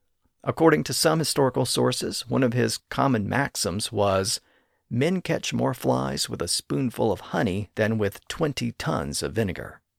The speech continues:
Of course, that phrase would have been rendered in French.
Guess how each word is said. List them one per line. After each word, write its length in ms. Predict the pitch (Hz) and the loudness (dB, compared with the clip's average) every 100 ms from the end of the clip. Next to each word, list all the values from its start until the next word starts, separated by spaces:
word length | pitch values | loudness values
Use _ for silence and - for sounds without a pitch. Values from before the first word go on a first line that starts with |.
| _ _ _ _ _ _ _ _ | _ _ _ _ _ _ _ _
Of 160 | 139 117 | -4 0
course, 260 | 120 110 | 0 0
that 200 | - 104 | 0 0
phrase 320 | - 90 87 - | 2 0 0 -2
would 100 | 92 | -4
have 100 | 98 | -4
been 160 | 82 | -4
rendered 320 | 76 85 67 | -2 -4 -6
in 80 | 69 | -10
French. 580 | - - 143 69 - | -6 0 0 0 -6